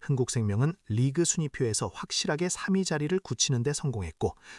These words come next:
사 위 지에스 칼텍스와의 격차를 벌리면서 중위권 혼전에서 한 발짝 앞서 나갈 수 있는 발판을 마련했습니다. 시즌 중반으로 접어드는 시점에서 이 간격은 단순한 숫자 이상의 의미를 가집니다.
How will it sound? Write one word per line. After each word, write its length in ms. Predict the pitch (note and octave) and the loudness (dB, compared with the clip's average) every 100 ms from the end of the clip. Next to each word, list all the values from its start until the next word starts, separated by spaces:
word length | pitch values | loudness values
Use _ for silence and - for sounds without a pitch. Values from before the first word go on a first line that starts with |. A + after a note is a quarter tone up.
| - | -10
사 280 | - G#2+ G#2 | -4 0 2
위 220 | A#2+ D#3 | 2 0
지에스 400 | - B2+ C#3 - | 2 2 2 0
칼텍스와의 640 | - D3 C#3+ - C3 B2 | -4 -4 -4 0 2 2
격차를 440 | C#3 - - A#2+ A#2+ | 0 -4 -4 0 0
벌리면서 640 | - F#2 F2+ D#2 - B2+ - - | 0 0 0 0 -2 -2 -4 -6
중위권 520 | - C#3 E3 - F#3+ | 2 4 4 2 2
혼전에서 580 | F#3+ F#3 D#3 C3 F#2 - - | 2 0 2 2 2 0 -2
한 240 | - F3 | -2 -2
발짝 320 | D#3+ C#3+ F3+ - | -2 -2 -4 -2
앞서 340 | F#2+ - - | -4 -2 -2
나갈 220 | D3+ C#3+ | 0 0
수 140 | C#3 C3+ | 2 2
있는 180 | B2+ F#3 | 2 2
발판을 480 | - A2+ - A2 | 0 -2 0 0
마련했습니다. 680 | A2 F#2+ F2 D2+ - C#2+ - - _ - - - _ _ | 2 2 0 0 -2 -4 -8 -12 _ -20 -20 -20 _ _
시즌 420 | - - E3+ F#3 F3+ | -2 2 4 4 4
중반으로 560 | - C#3+ D#3 D3+ D3+ | 4 6 6 6 4
접어드는 440 | C#3+ B2+ B2 A#2 A#2 | 4 2 2 2 0
시점에서 600 | - A2+ G#2 F2 - G2 - | 0 0 0 0 0 -2 -2
이 180 | A2+ A#2 | -2 0
간격은 560 | G#2 G2 G2 F2+ E3+ - | 0 0 0 0 -2 -2
단순한 480 | - G2 - C3 D3+ | -2 0 0 0 0
숫자 440 | - F3+ - E3 | 0 -2 -2 -4
이상의 460 | - A#2+ - C#3+ F3 | -2 -2 0 2 4
의미를 380 | B2+ C3 A#2 F#2 | 4 4 4 0
가집니다. 480 | F2+ D#2 C#2+ - | -2 -4 -6 -6